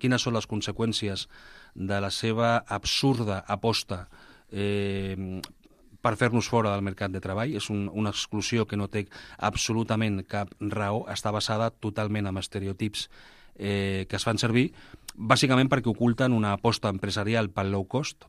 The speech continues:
pel, pel, el baix cost. Em, no necessiten gent tan experienciada com nosaltres,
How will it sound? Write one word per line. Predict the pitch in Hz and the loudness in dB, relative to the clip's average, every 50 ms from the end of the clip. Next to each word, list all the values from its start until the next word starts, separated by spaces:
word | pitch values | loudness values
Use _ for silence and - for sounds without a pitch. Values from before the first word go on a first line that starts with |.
| _ - | _ -14
pel, | - 92 92 95 95 | -12 -10 -10 -10 -10
pel, | - 95 95 92 95 - 78 80 87 85 82 82 85 82 87 | -8 -8 -8 -8 -10 -12 -14 -14 -14 -14 -12 -12 -10 -8 -6
el | 98 | -4
baix | 98 101 98 - | -2 -2 -2 0
cost. | - 117 123 127 - - - - - - - - - - - - - | 0 0 0 0 -2 -8 -14 -20 -20 -20 -20 -18 -18 -18 -18 -16 -8
Em, | - 107 107 104 101 101 98 95 95 95 92 - - | -2 0 2 2 4 2 2 0 0 -2 -2 0 4
no | 120 131 139 | 6 8 8
necessiten | 147 127 - 117 110 123 - 110 101 92 | 8 6 4 4 2 2 2 2 2 2
gent | 104 107 101 95 | 2 0 0 0
tan | 104 101 | 0 -2
experienciada | 98 87 - - 101 98 98 92 90 - 107 101 98 95 92 | -2 -4 -4 -4 -4 -2 -2 -2 -2 -2 0 0 -2 -2 -2
com | 92 | -4
nosaltres, | 95 92 - 117 117 107 - 104 113 131 143 | -4 -2 0 0 0 0 0 -2 -2 -2 -4